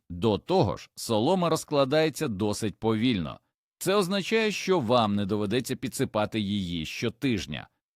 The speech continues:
Але є один важливий нюанс. Солома має бути чистою, без насіння. Якщо вам трапилася солома із зерном, ви отримаєте на грядці просто шикарний газон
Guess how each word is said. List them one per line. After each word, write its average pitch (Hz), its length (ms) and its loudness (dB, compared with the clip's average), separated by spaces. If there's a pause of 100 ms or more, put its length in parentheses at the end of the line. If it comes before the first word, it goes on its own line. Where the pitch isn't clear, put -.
Але 101 400 2
є 92 280 0
один 226 280 0
важливий 196 480 2
нюанс. 92 520 -2 (220)
Солома 104 560 2
має 151 300 2
бути 160 300 0
чистою, 131 640 0
без 127 300 0
насіння. 92 720 -4 (280)
Якщо 107 380 0
вам 107 160 2
трапилася 71 580 -4
солома 120 520 0
із 151 120 0
зерном, 180 600 2 (300)
ви 143 240 4
отримаєте 147 720 2
на 85 120 -2
грядці 147 460 -2
просто 165 640 0
шикарний 123 880 0
газон 107 480 0